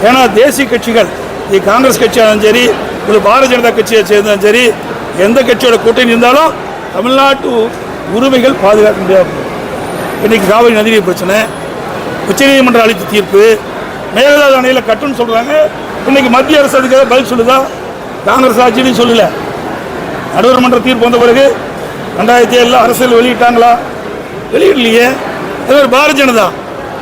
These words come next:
ஆட்சி இருக்குது, உச்சநீதிமன்றம் தீர்ப்பு அளிக்கப்பட்டு விட்டது.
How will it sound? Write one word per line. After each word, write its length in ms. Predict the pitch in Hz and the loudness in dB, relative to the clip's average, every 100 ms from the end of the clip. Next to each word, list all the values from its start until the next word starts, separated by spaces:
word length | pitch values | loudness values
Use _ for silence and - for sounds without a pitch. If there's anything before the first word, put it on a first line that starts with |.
| - 226 | -8 -4
ஆட்சி 180 | 277 - 247 | -2 0 0
இருக்குது, 280 | 226 185 151 - - - - - - - - - | 0 -2 -4 -6 -10 -12 -12 -10 -10 -10 -8 -2
உச்சநீதிமன்றம் 540 | 202 311 311 294 285 247 | 0 2 2 4 2 2
தீர்ப்பு 200 | 285 277 | 2 2
அளிக்கப்பட்டு 340 | 269 254 240 | 2 2 2
விட்டது. 240 | 220 190 | 0 0